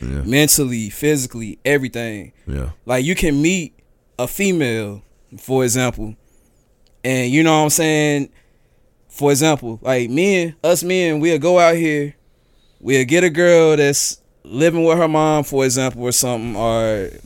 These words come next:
Speaker 2: Section eight, and I'm not judging nobody that lives in that, but we'll get some woman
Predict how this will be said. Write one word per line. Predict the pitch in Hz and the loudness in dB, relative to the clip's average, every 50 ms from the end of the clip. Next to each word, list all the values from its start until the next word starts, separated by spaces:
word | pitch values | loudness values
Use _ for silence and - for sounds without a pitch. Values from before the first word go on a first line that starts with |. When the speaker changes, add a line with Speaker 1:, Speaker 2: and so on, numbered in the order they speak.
| 90 - | -16 -10
Speaker 2:
Section | - - - 147 143 147 - - 143 131 | -6 -2 0 0 2 2 0 -2 -2 -2
eight, | 131 131 131 135 135 - _ - | -2 -2 -2 -2 -4 -6 _ -10
and | 127 127 | -8 -4
I'm | 127 143 | -2 0
not | 151 151 147 139 | 0 0 0 0
judging | 127 143 143 139 127 135 | 0 0 0 0 0 -2
nobody | 135 131 120 131 127 127 127 127 | -4 -2 -2 0 0 0 0 -2
that | 123 127 123 | -2 -4 -2
lives | 123 127 127 123 120 117 | -2 -2 -2 -2 -4 -4
in | 123 123 | -6 -6
that, | 120 123 123 - - - - - _ - | -6 -6 -6 -6 -8 -14 -20 -20 _ -2
but | 120 131 | 0 2
we'll | 143 151 147 143 131 | 4 6 4 4 4
get | 120 160 180 175 | 4 4 4 4
some | - - 180 170 170 | 4 2 2 2 2
woman | 170 165 165 165 160 160 156 160 151 | 2 0 0 0 -2 -2 -4 -6 -10